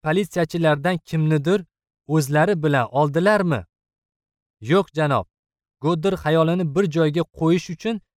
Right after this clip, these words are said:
jim bo'lib qoldi. "Kollet, men Lemi haqida qanday o'ylayotganimni bilasizmi? Sizning fikringizcha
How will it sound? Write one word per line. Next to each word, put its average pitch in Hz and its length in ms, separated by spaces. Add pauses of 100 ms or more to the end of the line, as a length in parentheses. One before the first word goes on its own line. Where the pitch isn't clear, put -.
(100)
jim 147 240 (100)
bo'lib 151 300
qoldi. 98 280 (680)
"Kollet, 147 400 (320)
men 139 320
Lemi 156 260
haqida 147 500 (340)
qanday 175 380 (100)
o'ylayotganimni 143 920
bilasizmi? 120 640 (920)
Sizning 160 340
fikringizcha 175 680